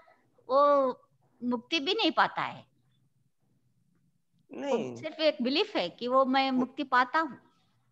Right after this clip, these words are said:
Speaker 2: पुरुषे-, पुरुषार्थ करने वाला जो होता है, उसका तो एंड हो जाता है जब अज्ञान खत्म होता है, तो फिर उसको मुक्ति की क्या जरूरत है? वो उनका अस्तित्व जब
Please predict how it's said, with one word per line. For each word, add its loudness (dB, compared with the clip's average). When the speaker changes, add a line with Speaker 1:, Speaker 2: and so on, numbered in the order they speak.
Speaker 2:
पुरुषे-, -4
पुरुषार्थ -2
करने -6
वाला 0
जो -4
होता -4
है, -6
उसका -4
तो -4
एंड 2
हो 2
जाता 0
है 0
जब -2
अज्ञान -4
खत्म -8
होता -6
है, -6
तो -8
फिर -8
उसको -6
मुक्ति -8
की -8
क्या -2
जरूरत -2
है? -10
वो 0
उनका 4
अस्तित्व -2
जब -4